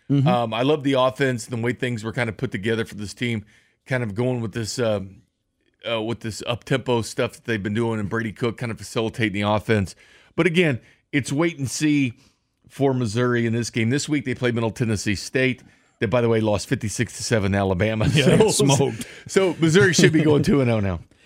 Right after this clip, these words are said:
Speaker 1: This is, the, the interesting thing about Mizzou, and you, you brought up Eli Drinkwitz kinda talking spicy after that matchup there about how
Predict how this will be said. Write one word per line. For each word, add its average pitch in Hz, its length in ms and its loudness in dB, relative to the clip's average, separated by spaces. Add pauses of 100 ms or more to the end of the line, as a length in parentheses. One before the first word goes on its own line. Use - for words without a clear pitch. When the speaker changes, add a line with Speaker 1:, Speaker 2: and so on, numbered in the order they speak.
(140)
Speaker 1:
This 277 260 4
is, 294 260 2
the, 226 520 0
the 220 160 2
interesting 247 400 4
thing 165 140 2
about 135 260 2
Mizzou, 85 380 -4 (960)
and 143 220 4
you, 190 240 2
you 170 100 2
brought 151 260 4
up 131 220 0 (180)
Eli 139 220 4
Drinkwitz 127 600 -2 (140)
kinda 123 460 4 (200)
talking 135 280 4
spicy 139 600 2
after 131 260 2
that 131 180 4
matchup 123 520 2
there 120 340 4
about 120 300 0
how 123 400 0